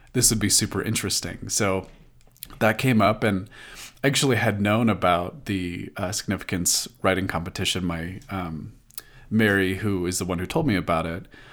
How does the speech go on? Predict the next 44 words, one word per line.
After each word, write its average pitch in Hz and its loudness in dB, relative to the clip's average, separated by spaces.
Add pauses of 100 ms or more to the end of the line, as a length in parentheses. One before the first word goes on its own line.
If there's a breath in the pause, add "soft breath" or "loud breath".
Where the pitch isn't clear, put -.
(180 loud breath)
uh, 90 2
who's 92 -6
the 90 -6
co-director 90 0
of 85 -8
our, 87 -8
our 92 -2
center, 82 -2
um, 82 -4
kind - -4
of 87 -4
had 90 -4
planted 95 -2
that 82 -6
seed. 135 0
And 95 0
then, 85 -4
so 98 0
sort 117 0
of 107 -2
in 98 -2
the 92 -4
background, 95 -4
I 92 -4 (640 soft breath)
was 101 0 (160)
thinking 139 4
about 127 4
what 120 0
to 120 0
write 113 4
about, 120 2
and 90 0
then 85 -4
this - -2
came 92 -4
up, 85 -2
and 90 -2
I 82 -4
was - -4
like, 90 -12
"This - -2
just - 0
seems 87 0
so, 90 0